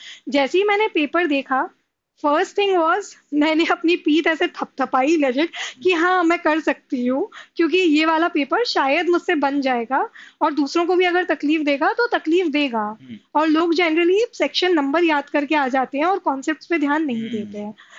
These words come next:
Speaker 1: तो मुझे लगता है, जो मेरा फर्स्ट प्री था, उसमें मेरे लिए ये बहुत फायदेमंद चीज़ निकला
Speaker 2: हम्म।
Speaker 1: कि जो कॉन्सेप्चुअल क्लैरिटी थी, उसको मैंने बखूबी वहाँ पे यूज़ किया।
Speaker 2: हम्म।
Speaker 1: और, अ,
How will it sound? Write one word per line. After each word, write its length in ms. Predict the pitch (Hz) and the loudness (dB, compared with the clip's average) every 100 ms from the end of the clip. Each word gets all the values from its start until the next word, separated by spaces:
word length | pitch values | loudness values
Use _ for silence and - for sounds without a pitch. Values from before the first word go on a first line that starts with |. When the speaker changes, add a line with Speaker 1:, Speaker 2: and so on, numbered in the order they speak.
| - | -6
Speaker 1:
तो 120 | 330 339 | -2 0
मुझे 200 | 330 359 | 2 0
लगता 240 | 349 359 | 0 0
है, 60 | 370 | 2
जो 80 | |
मेरा 180 | 359 370 | 2 0
फर्स्ट 420 | 370 269 302 - | -2 0 -2 -2
प्री 180 | 285 302 | -2 -2
था, 220 | 277 262 | 0 -2
उसमें 400 | 381 359 294 330 | -2 -2 -4 -2
मेरे 240 | 320 311 311 | 0 0 0
लिए 160 | 320 | 2
ये 160 | 330 339 | 2 0
बहुत 280 | 269 277 - | 0 0 -2
फायदेमंद 540 | 269 233 240 285 294 | -4 -4 -2 -2 -2
चीज़ 240 | 285 254 240 | -4 -8 -10
निकला 260 | 220 214 | -8 -8
Speaker 2:
हम्म। 300 | 214 - 240 220 | -8 -12 -20 -4
Speaker 1:
कि 200 | 294 285 302 | -2 -2 -4
जो 140 | 294 | -2
कॉन्सेप्चुअल 520 | 285 254 269 - 339 | -2 -2 -4 -2 -2
क्लैरिटी 500 | 330 302 277 285 294 | 0 0 0 0 0
थी, 140 | 330 392 | 2 0
उसको 220 | - 311 | 0 -2
मैंने 220 | 294 339 | 0 0
बखूबी 520 | 277 254 - 285 320 | -4 -6 -6 -2 0
वहाँ 200 | 302 269 285 | 2 0 -2
पे 60 | |
यूज़ 300 | 262 254 - - | -6 -6 -10 -8
किया। 180 | 233 | -4
Speaker 2:
हम्म। 300 | 254 - 233 220 _ _ _ - | -4 -6 -20 -20 _ _ _ -2
Speaker 1:
और, 560 | 269 277 285 294 277 | 2 2 2 0 0
अ, 300 | 285 285 294 | 2 2 0